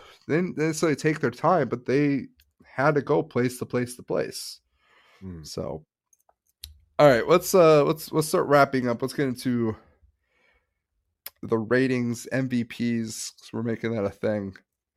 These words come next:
Speaker 2: Okay.
Speaker 1: We'll start, we'll start with ratings. What do you give the show? What's the rating of this show?
Speaker 2: <laughs>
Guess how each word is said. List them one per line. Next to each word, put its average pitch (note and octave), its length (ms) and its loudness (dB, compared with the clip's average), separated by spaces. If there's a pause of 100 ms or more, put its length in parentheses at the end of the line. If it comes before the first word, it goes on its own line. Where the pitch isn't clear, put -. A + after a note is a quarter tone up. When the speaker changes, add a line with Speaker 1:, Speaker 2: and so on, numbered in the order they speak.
(420)
Speaker 2:
Okay. - 200 -10 (720)
Speaker 1:
We'll D#3+ 100 4
start, G#3+ 200 4
we'll G3 80 8
start A3 180 8
with C3+ 120 6
ratings. F#2 720 -6 (640)
What G3+ 200 2
do - 100 -4
you A#3 140 -2
give B2 220 -2
the G2+ 100 -8
show? - 300 -6
What's C#3 320 -6
the C3+ 120 0
rating G2 380 -4
of D#2 140 -12
this - 140 -12
show? - 460 -10
Speaker 2:
<laughs> - 420 -14